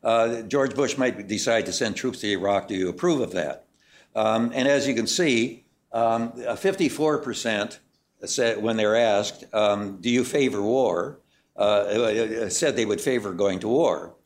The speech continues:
Then the next question was, um, if, uh, suppose some Americans are killed, and suddenly the percentage favoring war dropped from fifty-eight percent down to forty-nine percent.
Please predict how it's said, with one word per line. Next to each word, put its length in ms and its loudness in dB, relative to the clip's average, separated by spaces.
Then 200 2
the 100 2
next 240 0
question 340 0
was, 580 2
um, 400 2
if, 380 -4
uh, 320 2
suppose 480 0
some 180 2
Americans 540 0
are 120 0
killed, 540 -2
and 200 0
suddenly 540 2
the 340 -2
percentage 440 -2
favoring 440 -2
war 220 0
dropped 340 0
from 100 -12
fifty-eight 500 -2
percent 320 -6
down 140 -2
to 60 -4
forty-nine 560 -2
percent. 480 -8